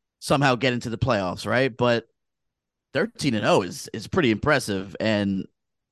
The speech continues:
right now, obviously, they're the darlings of the A L, the darlings of the league right now. But I don't know. I mean, are they a World Series team? Do you think that, I mean, nobody picked the Rays to make it the World Series in the offseason, you know, maybe to make the playoffs just because they're so consistent.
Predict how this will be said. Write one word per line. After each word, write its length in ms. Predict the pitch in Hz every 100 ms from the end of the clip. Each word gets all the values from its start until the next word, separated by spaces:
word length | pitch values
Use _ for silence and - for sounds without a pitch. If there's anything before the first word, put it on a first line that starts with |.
| _
right 280 | 80 220 131
now, 220 | 165 147
obviously, 320 | 156 170 147
they're 120 | 120
the 80 | 156
darlings 380 | 131 139 151 135
of 60 | 131
the 120 | 135
A 140 | 139
L, 180 | 160 175
the 100 | 101
darlings 340 | 113 131 131 120
of 60 |
the 80 | 117
league 200 | 113 220
right 160 | 175 104
now. 200 | 104 101
But 260 | 107 104 - _ _ _ _ _ _ -
I 100 | 196
don't 100 | 233
know. 100 | 214
I 60 |
mean, 120 | 131
are 60 | 135
they 100 | 160
a 60 | 113
World 220 | 147 170
Series 380 | - 165 247 -
team? 260 | 233 302
Do 60 | 240
you 40 |
think 200 | 135 180
that, 120 | 160 117
I 40 |
mean, 100 | 123
nobody 300 | 151 190 131
picked 180 | - 123
the 80 | 113
Rays 300 | 113 113 -
to 80 |
make 140 | 113 110
it 60 |
the 80 | 107
World 220 | 110 104
Series 360 | - 113 104 101
in 60 | 104
the 60 |
offseason, 760 | 95 110 160 - 98 92 101 98 _ - - -
you 80 | -
know, 80 | 151
maybe 200 | 143 143
to 80 | 123
make 140 | 123
the 60 | 104
playoffs 440 | - 220 131 110
just 140 | 123 117
because 200 | 110 107
they're 120 | 113
so 180 | - 120
consistent. 680 | 107 - 190 - 101 87